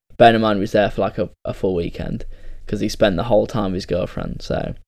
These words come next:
shame on you, Brandon, mate. I'm disappointed. You need a, you need, you need, you need a good talking to, mate. That shit's not on. Um, you, don't forget about the boys. Um, but yeah, just finding the balance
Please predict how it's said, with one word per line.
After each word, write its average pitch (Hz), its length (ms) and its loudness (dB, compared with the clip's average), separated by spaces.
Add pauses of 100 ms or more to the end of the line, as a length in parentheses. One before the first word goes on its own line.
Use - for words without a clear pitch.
(440)
shame 113 340 4
on 104 120 2
you, 101 140 0
Brandon, 110 420 0
mate. 104 280 -2
I'm 110 200 0
disappointed. 101 720 -2
You 110 140 0
need 107 240 -2
a, 104 280 0
you 123 80 0
need, 131 220 8
you 117 180 4
need, 139 360 8
you 143 160 8
need 131 40 4
a 113 40 2
good 120 140 2
talking - 340 2
to, 95 200 -4
mate. 69 220 -4
That 104 180 -2
shit's - 300 -4
not 107 140 -2
on. 104 200 -4 (560)
Um, 104 260 -2
you, 120 180 -2
don't 123 240 4
forget 92 180 2
about 95 200 2
the - 60 -6
boys. 98 400 0 (580)
Um, 123 720 10
but - 160 6
yeah, 220 180 12
just - 240 4
finding 311 380 6
the 208 80 8
balance - 640 -4